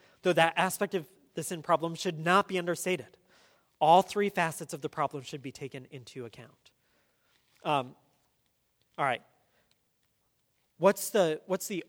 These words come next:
overarching result of these three facets of the sin problem?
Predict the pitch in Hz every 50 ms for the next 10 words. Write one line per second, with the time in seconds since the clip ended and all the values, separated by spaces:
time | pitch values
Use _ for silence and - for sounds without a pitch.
0 | - 180 165 170 165 165 147 143 143 135 - - 160 143 139 135 131 117 - -
1 | 139 127 123 110 - - - _ - 165 143 123 110 139 135 123 - - - -
2 | 143 151 147 139 - 147 135 131 - - - 156 147 - - - - _ - 160
3 | 131 - 147 127 - - 151 127 117 - - 123 127 123 - - _